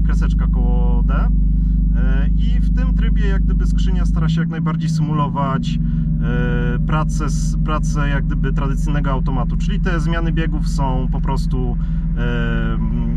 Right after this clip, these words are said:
w miarę gładkie, e, nie, jak gdyby nie kopiące po plecach oraz takie po prostu najlepsze do jazdy codziennej.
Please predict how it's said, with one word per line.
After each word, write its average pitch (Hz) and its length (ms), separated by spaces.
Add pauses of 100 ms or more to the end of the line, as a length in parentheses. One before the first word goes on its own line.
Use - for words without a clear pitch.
w - 120
miarę 165 380
gładkie, 185 800
e, 185 40 (1300)
nie, 160 380 (680)
jak 170 120
gdyby 151 520 (480)
nie 160 160
kopiące 175 420
po 143 100
plecach 185 720
oraz 233 280
takie 196 260
po 160 80
prostu 165 260
najlepsze 160 420
do 156 120
jazdy 156 240
codziennej. 156 560